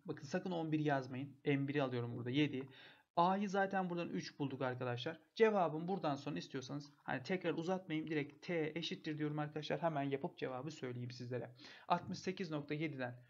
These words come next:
e, şöyle olacak bakın. Şuradaki şu çarpımı karşıya atacağım. Eksi diye geçer. Bunu da bu tarafa atarım. Artı diye geçer. Yani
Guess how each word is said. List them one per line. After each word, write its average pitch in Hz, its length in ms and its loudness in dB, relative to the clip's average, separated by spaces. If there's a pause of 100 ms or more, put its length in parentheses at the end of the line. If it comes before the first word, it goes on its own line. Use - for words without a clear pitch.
(240)
e, 127 220 -2
şöyle 170 240 4
olacak 123 260 -2
bakın. 123 200 -6 (300)
Şuradaki 180 380 -2
şu 185 100 -2
çarpımı 170 420 0
karşıya 156 400 0
atacağım. 147 420 -4
Eksi 139 240 -4
diye 147 100 2
geçer. 151 300 -2
Bunu 147 100 -2
da 151 100 -2
bu 151 60 -4
tarafa 143 200 -2
atarım. 131 220 -6
Artı 139 300 0
diye 123 140 0
geçer. 123 380 -4 (140)
Yani 143 360 2